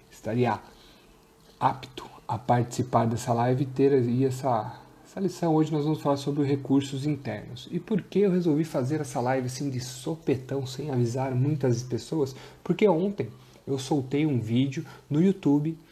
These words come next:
falando sobre os recursos internos. Um dos meus clientes, durante uma sessão nessa semana, acessou um recurso interno que ele já tinha,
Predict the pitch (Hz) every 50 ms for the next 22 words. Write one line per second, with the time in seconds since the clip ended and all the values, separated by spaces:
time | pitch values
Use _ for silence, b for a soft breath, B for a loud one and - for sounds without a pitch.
0 | B B B B B B _ - 147 135 139 147 156 151 - 156 160 156 147 120
1 | - 147 147 135 - - - 160 180 175 - - - 175 156 170 185 160 127 -
2 | 127 123 135 143 147 127 113 110 110 113 - - - B B B B B - -
3 | 139 156 160 147 135 127 113 113 117 123 131 143 151 143 127 110 - - - B
4 | B B B B B B B B B _ - 151 151 139 127 127 127 143 131 -
5 | - - - - B B B B B B 123 123 123 127 127 127 127 127 131 123
6 | 123 - - 135 127 127 - - 123 123 127 127 120 120 - 127 127 - 143 135
7 | 131 127 135 143 160 180 185 185 B B B B B B B - 151 - - 196
8 | 180 - - - 175 185 196 - 185 185 165 175 170 - - 190 208 196 - 220
9 | 190 - 185 185 196 190 - 202 185 180 160 170 190 208 196 - - - - -
10 | 160 165 139 110 110 117